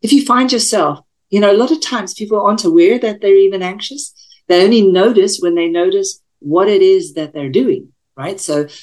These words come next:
like, uh, you keep delaying on organizing your baby room, all right? So, or you might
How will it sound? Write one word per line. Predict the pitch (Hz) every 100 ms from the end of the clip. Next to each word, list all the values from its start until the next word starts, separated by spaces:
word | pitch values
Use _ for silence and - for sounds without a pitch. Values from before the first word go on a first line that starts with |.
| -
like, | 151 143
uh, | 190
you | 151 156
keep | - 175 -
delaying | 147 139 156 170 208 202
on | 156 156 143
organizing | 143 143 139 143 139
your | 135
baby | 127 131 135
room, | 135 165 233 294 _ _ _
all | 139
right? | 208 254 _ _ _ _
So, | - 180 156 147
or | 156 143 143
you | 143 147
might | 143 143 143 -